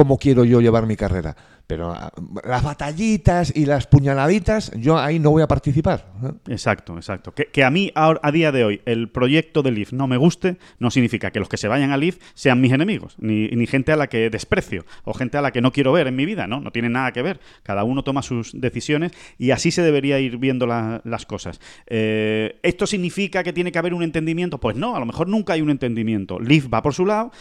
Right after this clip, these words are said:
Speaker 2: y el P G A Tour y el circuito europeo va por el otro. No
Speaker 1: Será
Speaker 2: tiene
Speaker 1: una batalla encarnizada,
Speaker 2: Claro.
Speaker 1: durísima, eh, mucho tiempo o el tiempo que sea. Bueno, pues
Speaker 2: Pues
Speaker 1: ya
Speaker 2: ya
Speaker 1: lo,
Speaker 2: veremos.
Speaker 1: ya lo iremos contando.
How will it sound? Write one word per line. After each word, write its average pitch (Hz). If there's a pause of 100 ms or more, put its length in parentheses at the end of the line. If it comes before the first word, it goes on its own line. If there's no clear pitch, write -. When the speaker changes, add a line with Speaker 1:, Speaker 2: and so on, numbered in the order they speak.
(120)
Speaker 2:
y 120
el 98
P 139
G 143
A 135
Tour 147
y 147
el 131
circuito 139
europeo 147
va 151
por 143
el 143
otro. 185 (160)
No 127
Speaker 1:
Será 131
Speaker 2:
tiene 147
Speaker 1:
una 156
batalla 160
encarnizada, 165
Speaker 2:
Claro. 143
Speaker 1:
durísima, 165 (360)
eh, 120
mucho 123
tiempo 113
o 113
el 104
tiempo 107
que 95
sea. 85
Bueno, 123
pues - (100)
Speaker 2:
Pues 104
Speaker 1:
ya 104
Speaker 2:
ya 117
Speaker 1:
lo, 104
Speaker 2:
veremos. 92
Speaker 1:
ya 120
lo 110
iremos 104
contando. 92